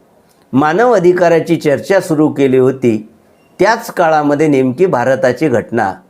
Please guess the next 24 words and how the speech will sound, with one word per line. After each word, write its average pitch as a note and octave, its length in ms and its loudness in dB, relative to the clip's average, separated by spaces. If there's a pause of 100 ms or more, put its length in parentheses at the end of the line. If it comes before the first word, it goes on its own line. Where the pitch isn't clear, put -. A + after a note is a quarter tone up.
(240)
निर्माण B2+ 380 0
होत G#2+ 240 -4
होती. G#2 540 -2 (480)
कारण F#3 240 0
मानव F3+ 440 0
अधिकाराचा F#3+ 720 0
जाहीरनामा F3+ 640 0 (100)
तयार D#3+ 220 2
करण्याची D3 460 0
प्रक्रिया D3 640 0 (500)
दुसऱ्या G#3 400 0
महायुद्धानंतर E3 840 0
सुरू C3 320 -2
झाली C3+ 320 0 (480)
आणि F#3 200 0
भारताची F3+ 760 0
राज्यघटना D#3+ 880 0
तयार D3+ 260 2
करण्याची C#3+ 460 -2
प्रक्रिया C#3 540 0
देखील B2 520 0 (500)
या D#3+ 220 0
काळामध्ये D3+ 580 -2
झाली. B2+ 320 -2